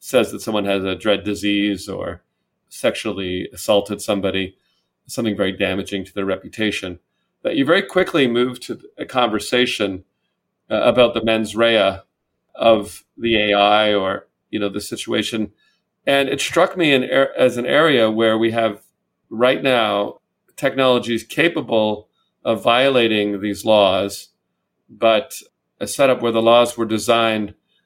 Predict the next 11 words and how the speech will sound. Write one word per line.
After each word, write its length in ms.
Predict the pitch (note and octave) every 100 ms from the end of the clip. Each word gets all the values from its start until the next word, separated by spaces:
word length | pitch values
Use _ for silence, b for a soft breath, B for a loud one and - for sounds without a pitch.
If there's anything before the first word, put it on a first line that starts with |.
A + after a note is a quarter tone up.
| _ _
uh, 300 | G#2+ G#2 A2 A2+
with 160 | B2+
a 60 | B2
human 400 | A#2+ C#3 A#2+ A2
mind 560 | A2+ A#2+ A#2 G#2+ G2+ - _ _ _ _ _
in 140 | A#2 A2+
conception, 720 | A2+ - F3 E3+ C3 A#2 A#2
which 260 | B2 A2+ A#2+
is 120 | A2
capable 540 | C3 B2+ F2+ G#2+ G#2
of 240 | G#2 F2+